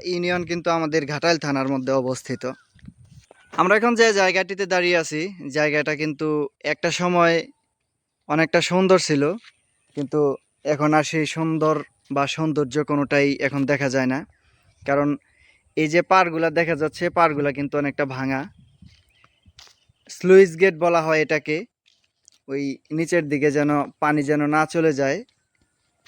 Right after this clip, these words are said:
যার কারণে কিন্তু এই স্লুইস গেটটা তৈরি করা। কিন্তু এখন আর, আহ, আগের মতো আর সেরকম রক্ষণাবেক্ষণ বা কোনো কিছু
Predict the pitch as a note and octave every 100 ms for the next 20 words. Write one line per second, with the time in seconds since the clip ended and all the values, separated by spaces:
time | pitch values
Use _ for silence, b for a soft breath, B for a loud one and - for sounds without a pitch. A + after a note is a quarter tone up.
0 | _ _ _ _ - _ - C3 E3 D#3
1 | F3+ F3+ E3+ E3+ D#3 E3+ E3 D#3+ D#3 D3+
2 | C#3+ D#3+ D3+ C#3 D3 D3+ D3+ F3 F3+ F3
3 | D#3+ C#3+ D3 E3 D3+ D3+ C#3+ C#3+ C#3+ C#3
4 | B2+ - _ _ _ - - _ _ -
5 | - _ _ _ _ _ G3+ C3+ C3 B2+
6 | B2+ D3 D#3 D3+ C#3+ C#3+ C#3 B2+ D3+ C#3+
7 | D3 C#3+ D3 C#3+ D3 C#3 C3+ C3+ C#3+ C#3
8 | C3+ C3 B2+ - _ - - D#3+ D#3+ D#3+
9 | D#3+ E3 D#3+